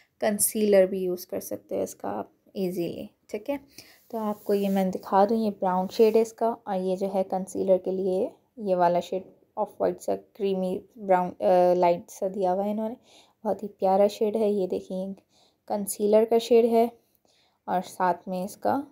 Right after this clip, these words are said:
कंटूरिंग का भी शेड आएगा, वो भी बहुत अच्छा है और अच्छे से ईजीली मर्ज हो जाता है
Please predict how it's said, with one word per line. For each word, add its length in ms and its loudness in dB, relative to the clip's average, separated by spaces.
कंटूरिंग 560 0
का 100 2
भी 120 -2
शेड 260 -6
आएगा, 340 -6
वो 100 -6
भी 80 0
बहुत 340 -4
अच्छा 280 -6
है 180 4
और 120 4
अच्छे 360 0
से 120 -10
ईजीली 440 2
मर्ज 380 4
हो 140 2
जाता 300 0
है 300 -14